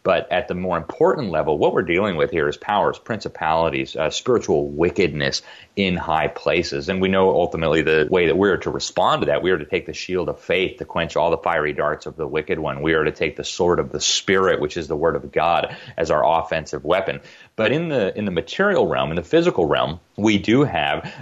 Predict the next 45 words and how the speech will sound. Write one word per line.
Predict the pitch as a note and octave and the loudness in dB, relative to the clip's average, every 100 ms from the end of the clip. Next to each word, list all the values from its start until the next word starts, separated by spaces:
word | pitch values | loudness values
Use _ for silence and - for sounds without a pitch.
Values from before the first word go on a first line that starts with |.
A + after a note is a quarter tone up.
| - | -2
uh, | |
I, | E2 D#2+ D2+ E2+ A2 C3+ | 0 2 2 2 2 2
I | |
think | G#3+ G3+ | 0 0
Donald | C#3 C3+ - | 0 0 -2
Trump | A#2+ G2+ | -4 -2
really | G2+ A2 | 0 2
did | F2+ F2+ D#2+ | 2 2 0
a, | D#2+ D#2+ D#2+ | -2 -2 0
a | E2+ | 0
great | G#2+ A#2 - | 2 0 0
favor | F2+ F#2+ E2+ D2 | 0 2 0 -2
to | F#2 D#2 | -2 -2
America. | D2 C#2+ E2 - | 0 0 0 -2
One | D2 G#2+ | -2 0
of | |
the | D#2+ | 2
most | E2+ D#2 | 0 -2
important | - F#2+ D#2 | -2 -2 0
things | F2 E2 - | -2 -4 -4
he | D2+ | -2
did | D#2 G3 | 0 0
was | - - | 0 0
kind | F#2+ | -2
of | D2+ | -2
pull | - D#3+ | 2 2
back | D#3+ A#2+ - | 2 -2 -2
the | - | -8
curtain | - - E2+ C#2+ - - - | -2 0 0 -4 -14 -16 -6
and | E2 D#2+ | -6 -6
show | - A#2 B2 | 0 4 4
people | - C#2+ D#2 E2 | 2 -2 2 2
that | D#2+ D2 F2 | 2 0 0
we | G2+ C#3+ | 2 2
were | C#3+ | 2
not | A2 F2 | 2 2
being | F#2+ F2 | 2 0
told | F#2 D#2 | 0 0
the | D2+ | -2
truth | - F2 E2+ | 0 0 2
by | D#2 D2 | 0 0
the, | |
by | C#2 - D2+ | -2 -2 -2
the | C#2+ | 0
media. | D2 C#3+ A#2 D2 D#2 | 0 0 2 2 0